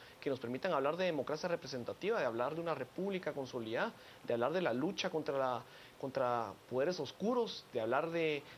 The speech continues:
de la posibilidad de articular estas políticas en educación y salud que tantas faltas hacen,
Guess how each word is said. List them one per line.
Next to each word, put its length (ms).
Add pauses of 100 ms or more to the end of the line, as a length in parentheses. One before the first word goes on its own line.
de 80
la 100
posibilidad 460
de 60
articular 540 (260)
estas 200
políticas 380
en 100
educación 400
y 60
salud 200
que 120
tantas 420 (100)
faltas 480
hacen, 320